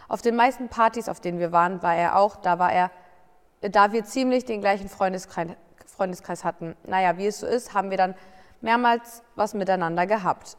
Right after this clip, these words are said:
Habe es allerdings dann verbockt und während ich es verbockt habe, habe ich erst gemerkt, dass ich eigentlich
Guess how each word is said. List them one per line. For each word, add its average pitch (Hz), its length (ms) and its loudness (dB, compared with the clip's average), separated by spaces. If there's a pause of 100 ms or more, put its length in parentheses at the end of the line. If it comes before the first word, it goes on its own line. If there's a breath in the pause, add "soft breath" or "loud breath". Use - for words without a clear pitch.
(160)
Habe 233 280 4
es 214 160 -2
allerdings 190 500 -2 (460 soft breath)
dann 196 180 0
verbockt 208 560 2
und 185 300 -10
während 196 320 -2
ich - 200 -6
es - 220 -10
verbockt 185 480 -4
habe, 190 360 2
habe 185 200 2
ich 190 80 -6
erst 190 200 -4
gemerkt, 175 380 -6
dass 175 140 -4
ich 175 160 -10
eigentlich 175 340 -6